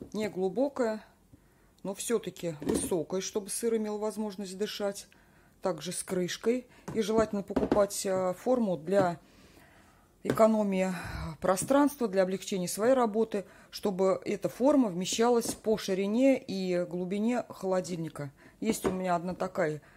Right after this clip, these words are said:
ну, не совсем такая, она не совсем подходит для полки, но более-менее она меня устраивает.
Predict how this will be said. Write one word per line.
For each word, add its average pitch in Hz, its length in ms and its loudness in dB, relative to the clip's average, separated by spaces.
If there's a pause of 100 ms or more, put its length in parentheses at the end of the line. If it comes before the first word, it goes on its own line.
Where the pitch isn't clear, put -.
(160)
ну, 262 80 2
не 262 120 8
совсем 294 340 0
такая, 202 320 2
она 180 180 0
не 185 100 -4
совсем 240 320 -2
подходит 185 340 -4
для 180 100 0
полки, 175 300 -6
но 233 100 0
более-менее 220 520 0
она 160 140 -2
меня 180 240 -4
устраивает. 214 720 0